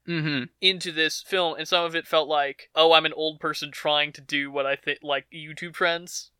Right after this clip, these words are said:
Speaker 1: Sure, yeah, sure.
Speaker 2: I think most of it's not that. The beginning is the most egregious of being like, "Ah, TikTokers," you know what I'm talking about?
Speaker 1: <laughs>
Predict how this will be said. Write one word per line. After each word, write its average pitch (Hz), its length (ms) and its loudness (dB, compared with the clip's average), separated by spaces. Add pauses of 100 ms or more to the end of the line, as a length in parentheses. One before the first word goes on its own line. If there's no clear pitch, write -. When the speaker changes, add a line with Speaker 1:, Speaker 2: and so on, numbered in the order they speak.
Speaker 1:
Sure, - 340 0
yeah, 165 380 4
sure. 143 380 0 (200)
Speaker 2:
I 208 80 4
think 226 240 -6
most 190 460 -2
of 175 100 0
it's 160 220 -2
not 139 360 -2
that. 170 340 6
The 175 160 -10
beginning 190 560 -6
is 180 200 -10
the 160 100 -6
most 156 460 -4
egregious 151 600 -4
of 147 200 -6
being 151 300 -2
like, 139 500 -2
"Ah, 180 400 4
TikTokers," 156 800 0
you 156 80 -4
know 156 60 -2
what 156 100 2
I'm 160 100 -6
talking 165 280 2
about? 170 380 4
Speaker 1:
<laughs> - 60 -20